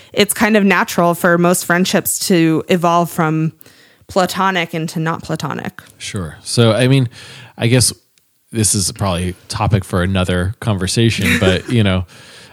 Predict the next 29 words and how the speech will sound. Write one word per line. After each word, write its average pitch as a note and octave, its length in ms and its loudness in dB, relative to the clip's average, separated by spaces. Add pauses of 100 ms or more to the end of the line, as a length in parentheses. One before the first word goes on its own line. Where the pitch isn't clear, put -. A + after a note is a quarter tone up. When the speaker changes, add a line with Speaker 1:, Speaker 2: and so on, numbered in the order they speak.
Speaker 2:
I A2 60 0
guess A3 180 4
Speaker 1:
Let's - 0 -
Speaker 2:
that A3 180 4
Speaker 1:
go - 60 6
Speaker 2:
gets D#3 180 4
Speaker 1:
there. E3 100 -10 (460)
Speaker 2:
Well, F#3 160 6
no, F#3+ 180 6
no, B2+ 180 4
I G#2+ 140 2
think G#2+ 160 4
this, G#2 160 2
this G#2+ 240 -2
should C#3 300 2
be F2 280 -2
another E2+ 560 -6
Speaker 1:
Mm-hmm. G3 180 0
Speaker 2:
conversation, D#2+ 680 -2 (340)
but F#2 260 4
just G2 240 -2
to, F2+ 160 0
to F#2+ 140 -4
brush F2 360 -6
over F2 160 -4
the E2 100 -6
surface, F#2+ 480 -4
like, F#2 240 -6 (720)
I, - 140 -18